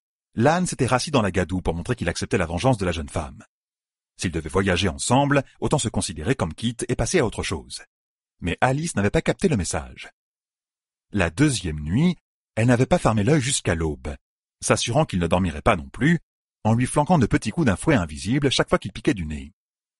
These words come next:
La troisième, du sable réussit à s'infiltrer dans les vêtements et les bottes du guerrier. Sans eau pour les laver,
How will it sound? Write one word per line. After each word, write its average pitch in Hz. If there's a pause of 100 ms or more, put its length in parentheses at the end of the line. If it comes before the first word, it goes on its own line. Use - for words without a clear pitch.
(560)
La 92
troisième, 139 (320)
du 98
sable 123
réussit 107
à 98
s'infiltrer -
dans 143
les 92
vêtements 110
et 92
les 90
bottes 135
du 104
guerrier. 73 (840)
Sans 82
eau 135
pour 98
les 80
laver, 85